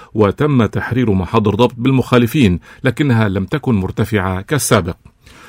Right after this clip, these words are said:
وردا على السؤال حول عمل المنصة الإلكترونية وهل كانت ناجحة أم معقدة وصعبة، أوضح المصدر أن المنصة تعطي موافقة أولية فورية للجديين للخروج من المنزل لقضاء حاجة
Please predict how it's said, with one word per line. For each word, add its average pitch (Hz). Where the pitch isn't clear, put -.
وردا 139
على 131
السؤال 151
حول 123
عمل 120
المنصة 110
الإلكترونية 110
وهل 92
كانت 107
ناجحة 113
أم 98
معقدة 107
وصعبة، 110
أوضح 123
المصدر 120
أن 110
المنصة 110
تعطي 127
موافقة 107
أولية 113
فورية 104
للجديين 101
للخروج 101
من 101
المنزل 110
لقضاء 120
حاجة 110